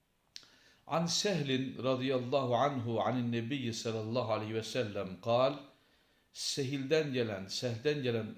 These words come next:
e, hadis-i şerifte ki Allah ondan razı olsun, Nebi Zişan Efendimiz şöyle buyurmuştur. İnne fil cenneti baben yukalu lehu reyyan. Cennette bir kapı vardır ki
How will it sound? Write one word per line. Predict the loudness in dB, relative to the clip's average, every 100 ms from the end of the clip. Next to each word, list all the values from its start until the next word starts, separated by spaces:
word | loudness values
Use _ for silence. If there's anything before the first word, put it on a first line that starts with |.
| -8
e, | -6 -4 -4 -6 -6
hadis-i | -6 -4 -4
şerifte | -4 -4 -4 -6 -2
ki | -2
Allah | 2 2
ondan | 0 0 -2 -2 0
razı | 0 0 -2
olsun, | -4 -4 -4
Nebi | -4 -4
Zişan | -4 -2 -2
Efendimiz | -4 -6 -6 -4 -4 -6 -10 -16 -20 -20 -20 -20 _
şöyle | -10 2 4 6 6
buyurmuştur. | 6 0 -2 -6 -8 -12 -12 -20 _ _ _ _
İnne | -2 0 0 0 0
fil | 0 -2 4
cenneti | 6 6 2 -2 -2 -4 6
baben | 8 8 8 4 2 -2 -6
yukalu | -4 -2 4 6 6 4 4
lehu | 2 2 0 2
reyyan. | 2 2 0 0 0 -2 -4 -8 -14 -20 _ _ _ _
Cennette | 2 2 4 0 0 -2 -2
bir | -2 -2
kapı | 0 0 2 4
vardır | 4 2 -4 -2
ki | 0 0 -2